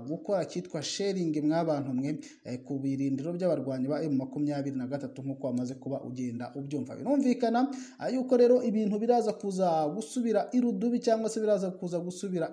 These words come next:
ibubisi. Hanyuma y'uko rero aba barwanyi ba M makumyabiri na gatatu bakomeje kugenda bagaragaza ko barimo baragenda bigarurira uduce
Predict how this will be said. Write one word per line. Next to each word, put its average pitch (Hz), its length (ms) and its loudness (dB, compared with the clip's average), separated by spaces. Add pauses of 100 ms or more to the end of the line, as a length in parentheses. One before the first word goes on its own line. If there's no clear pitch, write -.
ibubisi. 208 680 -2 (500)
Hanyuma 175 320 2
y'uko 185 220 0
rero 180 320 4 (260)
aba 135 160 -2
barwanyi 151 300 2
ba 165 140 2
M 165 120 -2
makumyabiri 156 460 0
na 139 80 0
gatatu 156 320 -2
bakomeje 147 320 -2
kugenda 131 360 -2
bagaragaza 127 540 -4
ko 147 240 -6 (280)
barimo 147 200 -2
baragenda 139 400 -2
bigarurira 131 640 -4
uduce 180 340 -4